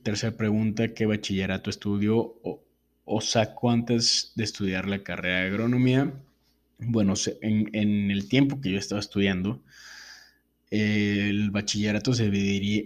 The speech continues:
se dividía en humanidades, físico, en químico biológico y en administrativo. Por ejemplo, yo estudié el tema administrativo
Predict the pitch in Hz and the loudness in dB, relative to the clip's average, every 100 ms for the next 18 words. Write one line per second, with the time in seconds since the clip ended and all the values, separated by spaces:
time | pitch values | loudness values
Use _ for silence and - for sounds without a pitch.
0 | - - 107 101 98 101 98 110 113 123 | 0 0 2 2 0 0 2 2 2 2
1 | 120 - 101 98 95 92 92 92 95 107 | -2 -6 -4 -2 -2 -2 -2 -2 -2 0
2 | 113 113 107 113 - - - _ - - | 0 0 0 0 -4 -8 -14 _ -20 -6
3 | 117 110 - 113 - 117 117 131 - _ | -2 0 -2 -6 -2 0 0 -4 -10 _
4 | _ _ _ _ _ _ _ _ _ 117 | _ _ _ _ _ _ _ _ _ -8
5 | 98 95 98 - 104 101 95 92 98 120 | -6 -6 -4 0 0 0 -2 0 2 2
6 | 123 135 - 127 147 - - - - 101 | 2 0 2 0 0 -4 -14 -18 -4 0
7 | 107 107 107 107 101 92 - 92 - 90 | 2 2 2 2 2 0 -4 -8 -6 -6
8 | 82 - _ - 98 104 95 92 101 - | -6 -10 _ -6 -4 -2 0 0 0 0
9 | 110 101 95 98 95 95 95 98 123 120 | 2 2 2 -2 0 0 0 -2 -4 2
10 | 131 135 139 - | 6 6 4 -2